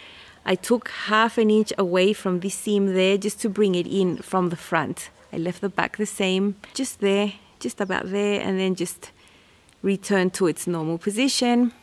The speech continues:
And then I still had a tiny amount of excess here, another half an inch. I did stay stitch these armholes as soon as I was done cutting my pieces because I knew this was sleeveless and I,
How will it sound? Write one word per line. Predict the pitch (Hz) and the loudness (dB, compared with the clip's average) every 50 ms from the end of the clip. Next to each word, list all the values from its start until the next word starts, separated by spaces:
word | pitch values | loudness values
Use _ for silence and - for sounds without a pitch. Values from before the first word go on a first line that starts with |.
| _ _ _ - - - - - - - - - - _ | _ _ _ -20 -20 -20 -20 -20 -20 -20 -20 -20 -10 _
And | - 180 185 | -2 0 2
then | 190 214 226 226 - - - | 4 6 4 4 4 0 -2
I | 202 | -2
still | 185 - _ - 247 262 | -2 -2 _ 0 0 0
had | 233 240 262 262 | 0 0 0 0
a | 254 247 | 0 -2
tiny | - - - 233 254 262 262 269 269 | -4 -6 -4 0 2 4 4 4 4
amount | 277 262 254 254 254 | 4 4 4 4 4
of | 247 240 226 | 2 2 2
excess | 240 240 - - - 254 240 - | 2 0 0 0 0 0 0 0
here, | - - 240 240 247 | -4 -2 0 0 2
another | - 208 208 208 208 220 | 2 2 2 2 2 0
half | 214 220 240 247 240 - - | 0 0 0 0 0 2 2
an | 240 226 | 2 4
inch. | 226 233 240 240 - - - - - _ | 4 4 2 2 -2 -6 -12 -12 -14 _
I | 196 185 | -8 -6
did | 170 - 208 190 | -4 -4 -6 -6
stay | - - _ 202 190 196 | -6 -4 _ 0 0 0
stitch | 190 - - - 196 - - - - - | 0 -4 -6 -6 -6 -6 -6 -8 -12 -8
these | - 185 180 175 170 - - _ _ _ | -4 -2 -4 -2 -4 -8 -20 _ _ _
armholes | - 180 185 185 196 185 - - 175 160 143 170 208 - - _ - - _ | 0 2 2 2 2 0 -4 -4 -4 -4 -2 -4 -6 -8 -12 _ -20 -16 _
as | - - | -12 -12
soon | - - 196 196 | -4 -2 0 0
as | 202 190 | 2 2
I | 202 | 0
was | 202 196 180 | 0 0 -2
done | - 185 180 180 | -2 -4 -4 -2
cutting | 180 - - 196 190 180 185 190 185 190 185 185 - - - - - - - _ | -6 -6 -4 -4 -2 0 0 0 0 0 -2 -4 -12 -20 -20 -20 -20 -20 -14 _
my | - 185 180 180 180 | -2 -2 -2 -2 -4
pieces | - - 240 233 - - 220 202 196 190 | -2 -2 -2 -2 0 2 2 2 2 0
because | - 185 - - 196 185 | -6 -12 -6 -4 -4 -2
I | 185 | 0
knew | 180 185 190 208 214 202 | 0 2 2 2 2 2
this | 196 208 202 - | 0 -2 -6 -4
was | - 185 - | -4 -6 -6
sleeveless | - - 226 233 240 240 214 208 226 220 220 220 - - | -4 -4 -2 0 0 0 0 0 0 0 0 0 -2 -2
and | 185 185 | -4 -4
I, | 180 180 180 | -4 -6 -8